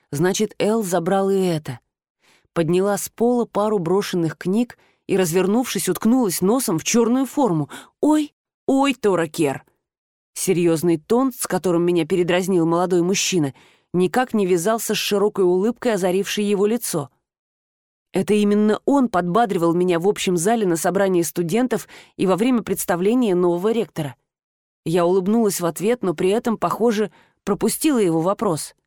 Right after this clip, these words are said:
"А? Вам помочь?" "Что?" "Собрать вещи", терпеливо и спокойно повторил загонщик. "Э, нет, не нужно. А что вы тут делаете?"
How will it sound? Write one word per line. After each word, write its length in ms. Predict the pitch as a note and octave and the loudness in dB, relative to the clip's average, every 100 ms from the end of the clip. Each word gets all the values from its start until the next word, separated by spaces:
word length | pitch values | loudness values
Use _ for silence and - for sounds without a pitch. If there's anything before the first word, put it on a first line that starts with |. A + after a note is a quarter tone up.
| _ _ _ _ - | _ _ _ _ -2
"А? 200 | A#3+ D4+ _ _ _ _ _ _ _ _ | -2 -2 _ _ _ _ _ _ _ _
Вам 280 | C3+ D#3+ D#3 | -2 0 0
помочь?" 520 | D#3 D3+ F#3 C#4+ - _ _ _ _ _ _ _ | 0 0 0 -2 -6 _ _ _ _ _ _ _
"Что?" 400 | - - B3+ D#4 - _ _ _ _ _ - | -12 -2 0 0 -4 _ _ _ _ _ -10
"Собрать 500 | - F#3+ G3+ F#3 G3 | -4 0 0 0 0
вещи", 500 | A#3 F3+ - C#3+ - _ _ _ _ _ | 0 0 -2 -6 -10 _ _ _ _ _
терпеливо 560 | - E3+ G#3 F#3+ A3 G3 | -2 -2 0 0 2 2
и 80 | F3 | 0
спокойно 560 | - E3 A3 A#3+ G#3 | -2 -2 0 0 0
повторил 480 | D#3+ D#3+ F3 F#3+ G3 | -4 -4 -2 0 0
загонщик. 720 | F#3 G3 G3 E3+ - D3 - _ _ _ _ _ _ | 0 0 2 0 -2 -6 -10 _ _ _ _ _ _
"Э, 280 | G#3+ G#3+ G#3+ | -2 2 2
нет, 440 | G#3 G#3 B3 D4+ - | 2 2 2 0 0
не 180 | A3 A3 | 0 2
нужно. 540 | A#3+ E4+ D#4 G3+ D3 _ _ _ _ _ | 2 2 2 -2 -4 _ _ _ _ _
А 140 | - G3 | -6 -4
что 360 | - - B3+ | -4 -2 0
вы 100 | B3+ | 0
тут 180 | C4+ A#3 | -2 -2
делаете?" 600 | A#3+ F4 A3+ E3+ - C3+ | 0 2 0 -2 -4 -8